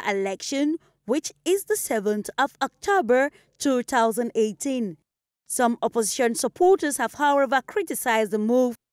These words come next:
saying the announcement had to be made months ago so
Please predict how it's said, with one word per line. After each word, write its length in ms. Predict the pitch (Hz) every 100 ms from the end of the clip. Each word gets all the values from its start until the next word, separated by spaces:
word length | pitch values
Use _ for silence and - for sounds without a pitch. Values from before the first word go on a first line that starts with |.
| _ _ -
saying 520 | - 320 294 359 403
the 80 | -
announcement 800 | 240 226 214 214 233 247 262 269 - _ _ _
had 220 | 339 -
to 100 | 359
be 120 | 285
made 320 | 247 269 269
months 420 | 254 254 254 254 -
ago 540 | 240 175 254 320 427 - _ _
so 340 | - - 403